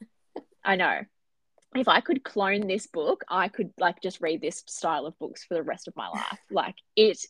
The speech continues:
Speaker 2: was, I loved it. I loved everything about it. It's, like, a small town, found family, single parent.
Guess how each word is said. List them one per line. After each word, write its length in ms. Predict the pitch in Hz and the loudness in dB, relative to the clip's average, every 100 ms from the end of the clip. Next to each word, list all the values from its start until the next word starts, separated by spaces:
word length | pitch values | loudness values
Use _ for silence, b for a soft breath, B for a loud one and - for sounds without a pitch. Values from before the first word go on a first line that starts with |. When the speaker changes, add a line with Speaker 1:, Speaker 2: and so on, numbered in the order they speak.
| - | -8
Speaker 2:
was, 640 | 180 185 180 170 170 - _ _ _ _ _ - | 0 2 2 0 -4 -14 _ _ _ _ _ -4
I 100 | 185 | -2
loved 440 | 175 165 143 123 | -2 0 -2 -2
it. 60 | - | -2
I 40 | |
loved 200 | 175 180 | -2 -2
everything 260 | 175 170 175 | -4 -6 -6
about 280 | 196 160 - | -6 -4 0
it. 160 | 262 - | -2 -2
It's, 120 | 196 | -6
like, 140 | 190 | -6
a 40 | 196 | -8
small 380 | - - 214 226 | -8 -2 0 -2
town, 540 | 233 196 185 185 185 b b | -4 -4 -2 -2 -4 b b
found 300 | 190 190 202 | -4 -2 -2
family, 720 | - 175 170 170 170 165 170 _ _ _ | -4 -4 -4 -6 -6 -6 -8 _ _ _
single 360 | - 208 202 196 | -4 0 0 -2
parent. 720 | - 175 170 165 170 - - | -4 -6 -4 -6 -8 -12 -20